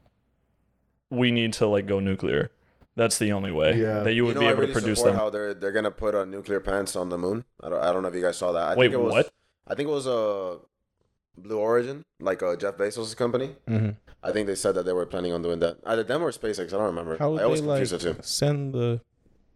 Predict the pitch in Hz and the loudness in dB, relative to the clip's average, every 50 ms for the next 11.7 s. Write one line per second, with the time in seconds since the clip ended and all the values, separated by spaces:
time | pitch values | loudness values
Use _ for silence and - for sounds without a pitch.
0 | _ _ _ _ _ _ _ _ _ _ - - 110 123 120 156 - - - 147 | _ _ _ _ _ _ _ _ _ _ -6 0 4 6 6 6 6 4 -2 -2
1 | - - 98 87 87 90 - _ _ - 98 98 90 - _ _ _ _ _ _ | 0 0 -2 -2 -2 -4 -8 _ _ 4 6 6 6 4 _ _ _ _ _ _
2 | _ - 131 139 135 131 131 113 117 110 - - 101 131 135 - - 101 113 127 | _ -4 -2 0 0 0 -2 -4 -10 -8 -4 0 2 2 0 0 0 2 2 4
3 | - 156 151 - - 104 104 - 113 107 - 110 104 101 95 - - 107 101 98 | 4 4 2 0 0 -4 -8 -8 -8 -2 2 2 2 2 2 -2 4 4 4 4
4 | 95 95 - 95 92 90 92 90 87 - - - 92 90 87 85 85 87 - _ | 4 0 -2 -2 0 0 0 -2 -4 -4 -2 0 2 2 2 0 -4 -6 -10 _
5 | _ _ _ _ 98 120 147 165 165 139 117 139 160 147 - - 117 104 104 101 | _ _ _ _ -4 -2 0 0 0 0 2 0 0 0 -2 -6 -4 0 2 2
6 | 101 101 101 - 107 104 - - - 87 98 92 - _ _ - 82 90 107 139 | 2 2 0 0 0 -2 -2 -2 -2 -2 -2 -2 -4 _ _ -4 -2 0 0 0
7 | 143 143 123 110 110 104 107 95 - - 104 98 95 92 92 92 - - - 95 | 0 0 -2 -2 -2 -2 -2 -8 -8 -2 0 0 0 0 -2 -6 -8 -6 -2 0
8 | 95 92 92 90 90 76 78 104 104 82 110 120 123 120 117 120 120 - 120 107 | 0 0 0 -2 -2 -2 0 0 0 0 0 -2 0 0 0 0 -2 -4 -6 -8
9 | - - 117 113 113 110 107 104 101 104 98 92 90 78 82 95 - 113 110 107 | -2 0 0 2 0 0 0 -2 0 0 0 0 0 -2 -4 -4 0 2 2 2
10 | 110 110 - - 113 104 98 95 95 95 - 95 92 90 101 104 98 92 110 113 | 2 0 -6 -4 -2 2 2 2 2 0 -6 -8 -6 -2 -2 -2 0 2 0 0
11 | 110 - - 113 113 113 107 104 - 110 110 113 123 143 | 0 -2 -4 0 2 2 2 0 -2 -4 -4 -4 -4 -6